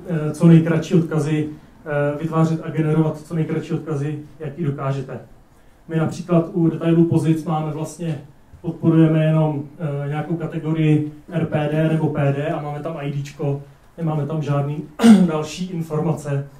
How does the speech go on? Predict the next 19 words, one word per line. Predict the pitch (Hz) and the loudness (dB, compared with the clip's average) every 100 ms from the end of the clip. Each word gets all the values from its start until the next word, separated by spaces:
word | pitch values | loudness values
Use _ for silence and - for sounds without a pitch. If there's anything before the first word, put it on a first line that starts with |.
| - _ _ - | -20 _ _ -8
aby | 147 | -4
jsme | 165 175 | -2 -2
usnadnili | 160 - 165 170 165 | -4 -4 -4 2 2
to, | 160 151 | 0 -4
když | 151 143 - | -6 -12 -12
uživatelům | 160 151 147 170 156 147 139 - - - | -6 -4 2 4 4 2 -4 -12 -20 -10
posíláme | 165 156 156 147 151 147 | -6 -6 -4 -4 -2 -6
ty | 156 143 143 - - - | -4 -4 -6 -12 -20 -16
odkazy | 170 160 156 139 151 | -14 -10 -8 -4 -4
na | |
pozice | 143 170 143 143 139 131 120 | -4 -4 -4 -6 -8 -8 -8
přes | - 147 - | -12 -18 -12
Twitter, | 143 139 151 139 | -10 -8 -8 -8
na | 135 | -10
Facebooku, | 151 143 143 - 151 | -12 -12 -2 -2 -2
nebo | 147 143 | -6 -6
si | 139 - | -10 -8
to | 160 | -10
sdílí | 131 143 147 | -8 -6 -4